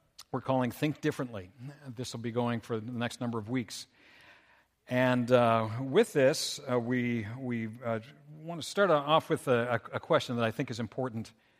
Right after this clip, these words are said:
for really everybody to ask, because, because we're gonna be talking about some issues here that I think that w-, we all face. The,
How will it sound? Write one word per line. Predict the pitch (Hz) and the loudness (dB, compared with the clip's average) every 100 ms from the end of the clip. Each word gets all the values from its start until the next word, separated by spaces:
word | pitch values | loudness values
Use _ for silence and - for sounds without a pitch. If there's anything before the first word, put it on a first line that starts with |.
| _ _ _ _ | _ _ _ _
for | - | -4
really | 127 190 139 | 2 4 6
everybody | 147 135 120 | 6 2 0
to | 110 | 0
ask, | 107 98 - - - _ _ _ _ _ _ _ _ _ | -2 -4 -10 -14 -20 _ _ _ _ _ _ _ _ _
because, | 135 135 117 104 | 0 0 0 -4
because | 139 127 127 110 | -4 -2 -2 -2
we're | 120 | -6
gonna | 117 120 131 | -4 -2 0
be | |
talking | 127 165 151 135 | 0 -2 -2 0
about | 120 113 | 0 0
some | 120 | -2
issues | 123 123 - | -2 -4 -6
here | 131 117 | -4 -2
that | 110 | -2
I | 107 | -2
think | 123 107 | -4 -4
that | 117 101 139 | -6 -8 -12
w-, | 113 120 110 | -16 -14 -8
we | 117 | -4
all | 104 | -4
face. | 101 113 87 - - _ _ _ _ _ _ _ _ _ | -6 -10 -10 -12 -14 _ _ _ _ _ _ _ _ _
The, | - | -4